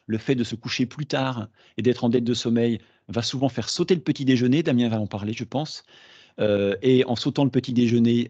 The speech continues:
généralement, on a une induction d'un dîner plus tardif qui va avoir cet effet négatif sur le sommeil. Donc, on a vraiment des flèches dans les deux sens. Et puis, entre manger et bouger, ça, c'est plus classique, donc je vais pas insister dessus. Mais on, on a bien un lien, euh, euh, bidirectionnel entre manger,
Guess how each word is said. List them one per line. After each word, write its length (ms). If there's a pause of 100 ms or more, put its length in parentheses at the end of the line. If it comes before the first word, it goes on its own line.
(140)
généralement, 500
on 120
a 60
une 120
induction 420
d'un 160
dîner 280
plus 200
tardif 520 (320)
qui 260 (380)
va 280
avoir 340
cet 160
effet 180
négatif 380
sur 140
le 60
sommeil. 300
Donc, 160
on 80
a 80
vraiment 240
des 80
flèches 240
dans 80
les 80
deux 100
sens. 460 (640)
Et 80
puis, 160
entre 240
manger 420
et 60
bouger, 220
ça, 120
c'est 140
plus 120
classique, 320
donc 120
je 80
vais 60
pas 100
insister 400
dessus. 240
Mais 100
on, 180
on 140
a 80
bien 240
un 140
lien, 340 (500)
euh, 300 (480)
euh, 260
bidirectionnel 840
entre 320
manger, 540